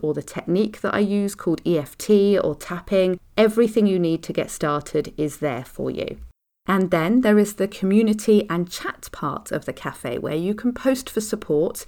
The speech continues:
if you have any questions or you want to give support or inspiration to others. You'll also see regular posts and videos from me that you are welcome to watch and interact with as much as you wish. I have some exciting plans coming up for the Fertile Mindset Cafe too, so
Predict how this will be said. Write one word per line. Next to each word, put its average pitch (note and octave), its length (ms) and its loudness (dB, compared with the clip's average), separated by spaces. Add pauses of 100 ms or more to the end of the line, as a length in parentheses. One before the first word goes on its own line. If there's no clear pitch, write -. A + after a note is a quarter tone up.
if - 160 -4
you D#3+ 60 -2
have F#3 260 0
any G#3+ 180 4
questions F3 880 0
or B3+ 100 6
you A#3+ 120 0
want B3 200 -2
to G#3+ 120 -2
give B3 280 0
support D#3+ 600 -2
or D3+ 80 -2
inspiration D3 680 -4
to - 180 -14
others. - 480 -10 (180)
You'll F#3 180 6
also A3+ 320 4
see F#3 240 0
regular F#3+ 480 2
posts F3+ 440 -4
and E3+ 100 0
videos D3+ 380 -2
from D3+ 240 -4
me E3 220 0
that D#3 140 -4
you D3 120 -2
are D3 80 -2
welcome G3 480 2
to - 160 -8
watch D3 340 -4
and D3+ 80 -2
interact D3 560 -6
with D3+ 240 -2
as D3+ 240 -8
much D#3+ 500 -2
as D#3 220 -8
you C#3 100 -4
wish. - 460 -10 (300)
I E3 80 2
have G#3+ 320 0
some G3 180 -2
exciting G3 680 -2
plans D#3 360 -4
coming D#3+ 320 -2
up - 140 -4
for - 120 -10
the D3+ 100 -2
Fertile C#3+ 460 -6
Mindset C3+ 440 -8
Cafe - 380 -8
too, D#3+ 320 2
so D#3+ 320 2